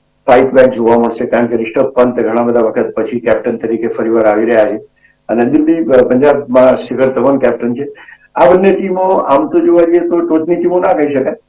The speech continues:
they are not in top four-માં આવીને ત્યાં આગળ બહુ સારું એ કરતા, પણ કારણ કે લીગ મેચો શરૂ થઈ છે, પહેલી વાર સાડા ત્રણ વાગે આ મેચો શરૂ થશે, એટલે,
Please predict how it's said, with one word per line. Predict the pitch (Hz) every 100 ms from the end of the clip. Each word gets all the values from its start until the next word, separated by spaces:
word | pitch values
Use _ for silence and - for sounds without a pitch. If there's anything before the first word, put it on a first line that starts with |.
| _ 113
they | 131
are | 135 135
not | 139 135 - 117 131
in |
top | 123 120 123 127 -
four-માં | 139 135 135 127 - - - _
આવીને | 117 123 143 139
ત્યાં | 135 127
આગળ | 131 120
બહુ | 131 135
સારું | 131 131 131
એ |
કરતા, | 120 -
પણ | - 214 - - _ _ -
કારણ | 147 165
કે | 165 165 160
લીગ | 123 135 175 156 143
મેચો | - 151
શરૂ | 139 127 135 131
થઈ | 120 120
છે, | 113 117 - _ _ _ _ _ _ -
પહેલી | 147 165
વાર | 160 156 156
સાડા | - 127 139
ત્રણ | 135 143
વાગે | 139 135
આ | 127
મેચો | 120 117 127
શરૂ | - 120 127
થશે, | 123 110 123
એટલે, | 120 123 131 127